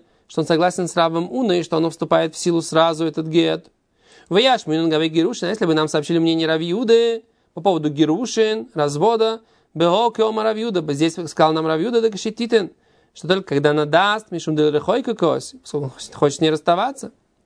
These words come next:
"Аваль гавей кедушин", но про кедушин. Дели кроева кооси, эйма мой дели Равуна, может быть, он согласен с Равом Уной,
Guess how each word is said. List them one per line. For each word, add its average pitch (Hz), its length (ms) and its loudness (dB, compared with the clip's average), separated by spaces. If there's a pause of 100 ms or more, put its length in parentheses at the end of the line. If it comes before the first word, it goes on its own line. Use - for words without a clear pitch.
(1040)
"Аваль 180 460 0
гавей 147 320 0
кедушин", 131 440 -4
но 147 160 2
про 151 560 2
кедушин. 139 460 -6 (540)
Дели 165 180 2
кроева 180 320 2
кооси, 147 440 0
эйма 170 300 0
мой 160 200 0
дели 160 180 0
Равуна, 131 340 -2
может 143 200 -2
быть, 143 80 -6
он 151 100 0
согласен 151 560 0 (420)
с - 140 -10
Равом 147 380 2
Уной, 117 300 -8